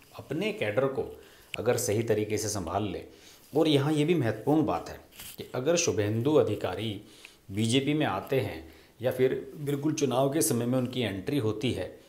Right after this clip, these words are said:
तो इसे लेकर बीजेपी का जो main कैडर है, जो कई साल से वहाँ काम कर रहा है, विपरीत परिस्थितियों में जो संघर्ष कर रहा है, उसके साथ भी नाइंसाफ़ी होगी। वो भी ये सोच रहा होगा कि ये यार टीएमसी वाले आदमी, जिन लोगों के खिलाफ हम चार पाँच साल से बवाल मचा रहे हैं,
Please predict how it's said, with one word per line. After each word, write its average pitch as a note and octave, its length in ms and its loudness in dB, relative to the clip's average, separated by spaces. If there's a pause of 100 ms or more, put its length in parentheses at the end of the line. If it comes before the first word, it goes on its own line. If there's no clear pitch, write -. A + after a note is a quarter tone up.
(160)
तो - 100 -2
इसे - 520 0 (100)
लेकर C#3+ 480 8
बीजेपी B2 420 0
का D3+ 100 2
जो C#3+ 140 2
main C3+ 380 4
कैडर A2 320 4
है, - 280 -8 (840)
जो C#3 180 2
कई D3 140 6
साल C3 260 2
से A#2+ 100 4
वहाँ G2+ 300 2
काम F#2 200 -4
कर F#2 120 -8
रहा F2+ 340 -4
है, G2+ 220 -6 (380)
विपरीत C3+ 420 0
परिस्थितियों A#2 520 0
में A#2 100 -2
जो A2+ 120 2
संघर्ष G2 480 -2
कर G2+ 160 -2
रहा F#2 340 -4
है, F#2+ 240 -6 (400)
उसके D3 220 -4
साथ A#2+ 260 2
भी G#2+ 120 0
नाइंसाफ़ी F#2 600 -4
होगी। D#2+ 360 -12 (600)
वो C3+ 200 4
भी C#3+ 160 4
ये D#3+ 160 4
सोच B2+ 240 0
रहा A2+ 140 4
होगा A#2+ 240 6
कि A#2 320 -4
ये A2+ 160 0
यार A2 420 0
टीएमसी A#2 440 0
वाले A#2 280 2
आदमी, A#2 400 2
जिन A2+ 180 0
लोगों A2+ 260 4
के A2+ 80 2
खिलाफ G#2+ 340 0
हम A2 200 0
चार G#2+ 240 2
पाँच G2+ 220 -4
साल G#2+ 220 0
से G#2+ 160 -2
बवाल G#2 380 2
मचा A2 280 -2
रहे B2+ 120 0
हैं, C3+ 220 -4